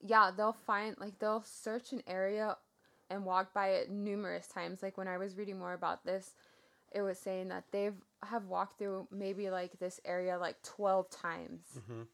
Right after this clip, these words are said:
Speaker 1: and nothing. But then, like, the thirteenth time, they found a body or a piece of the body.
Speaker 2: Yeah, like, it was an after-the-fact kind of sus thing about it.
Speaker 1: Right.
Speaker 2: They're like, "They already searched there. Let's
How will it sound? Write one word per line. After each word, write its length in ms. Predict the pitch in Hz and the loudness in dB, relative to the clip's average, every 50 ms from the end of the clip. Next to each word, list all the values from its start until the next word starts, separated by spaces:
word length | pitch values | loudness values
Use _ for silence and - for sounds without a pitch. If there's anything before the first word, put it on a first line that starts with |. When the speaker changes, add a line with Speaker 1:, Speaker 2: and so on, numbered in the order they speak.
| _ _ - | _ _ -2
Speaker 1:
and 220 | 196 190 185 185 | 0 0 0 0
nothing. 520 | 185 185 175 175 - 175 170 175 - - - - | 0 0 -2 -2 -6 -10 -10 -8 -10 -10 -12 0
But 200 | - 190 190 - | 0 0 0 4
then, 220 | - 196 196 190 190 | 4 4 4 4 0
like, 200 | 175 165 160 - - _ - _ _ _ | -2 -2 -2 -6 -16 _ -20 _ _ _
the 80 | 208 202 | -6 -4
thirteenth 560 | 202 - 202 185 - - - - 190 185 - - | -2 -2 -2 -2 -4 -8 -8 -8 -6 -6 -8 -8
time, 240 | - 185 175 175 175 - | -6 -6 -4 -4 -4 -4
they 120 | 170 170 | -4 -4
found 280 | - - 196 170 165 165 | -4 -2 -2 -2 -2 -2
a 60 | 160 | -6
body 460 | 160 - 156 156 156 156 151 156 151 | -2 0 0 0 0 0 -2 -6 -4
or 300 | - - 165 165 160 - _ _ - | -2 0 0 0 -2 -4 _ _ -12
a 80 | 165 | -12
piece 420 | 170 - - - 202 180 - - - | -12 -12 -14 -12 -12 -12 -10 -8 -8
of 120 | 170 160 | -8 -6
the 100 | - 165 165 | -6 -10 -8
body. 540 | 156 156 151 147 143 - 82 85 - - - _ _ _ | -6 -4 -4 -4 -4 -4 -10 -14 -14 -16 -18 _ _ _
Speaker 2:
Yeah, 240 | - 104 98 90 87 98 | -2 0 2 2 0 0
like, 260 | 85 82 82 - - - _ _ _ _ _ _ _ _ _ _ - - | -2 -4 -4 -6 -10 -20 _ _ _ _ _ _ _ _ _ _ -10 -6
it 60 | - 95 | -4 -2
was 180 | 90 82 82 | -2 0 0
an 100 | 92 78 | 0 -2
after-the-fact 720 | 76 73 78 80 - - 98 85 85 - - 82 80 80 - | 0 -2 -4 -4 -4 -4 -6 -6 -6 -6 -4 -4 -4 -4 -4
kind 180 | - 95 85 | -8 -8 -8
of 80 | 78 - | -8 -8
sus 380 | - - - 87 90 87 - | -8 -6 -4 -4 -4 -6 -10
thing 220 | - - 95 98 95 | -8 -6 -4 -4 -4
about 260 | 90 82 92 92 92 | -2 -2 -2 -2 -2
it. 140 | 98 98 - - _ | -4 -4 -8 -12 _
Speaker 1:
Right. 380 | - 202 196 185 175 - - - - - - _ _ _ _ _ _ _ _ _ _ _ _ _ _ | -8 -4 -4 -4 -2 -4 -6 -8 -10 -14 -20 _ _ _ _ _ _ _ _ _ _ _ _ _ _
Speaker 2:
They're 160 | - 92 85 78 | -6 -4 -4 -4
like, 260 | 73 76 - - 85 | -4 -6 -10 -12 -8
"They 140 | 87 82 76 | -8 -8 -8
already 220 | - - - - | -8 -12 -14 -12
searched 420 | - - - - - _ - - | -12 -12 -12 -12 -16 _ -20 -20
there. 180 | - - - - - - | -20 -20 -20 -18 -18 -20
Let's 200 | - - - | -20 -20 -20